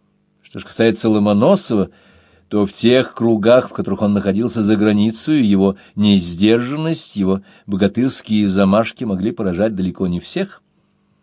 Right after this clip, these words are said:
Нам тяжело теперь говорить о пороке, которому был подвержен Ломоносов, о тех поступках, которые были следствием его шумства,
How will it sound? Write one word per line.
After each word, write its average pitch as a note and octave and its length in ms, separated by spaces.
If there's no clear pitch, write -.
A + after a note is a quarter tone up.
Нам F#3 200
тяжело E3+ 540
теперь G#2+ 320
говорить G#2+ 420
о A2 180
пороке, G3 640
которому F3+ 400
был E3+ 160
подвержен C#3+ 560
Ломоносов, C#3 680
о A#2+ 180
тех A3 360
поступках, A#2+ 760
которые G2+ 280
были G2+ 160
следствием G#2 680
его G2+ 320
шумства, G3 880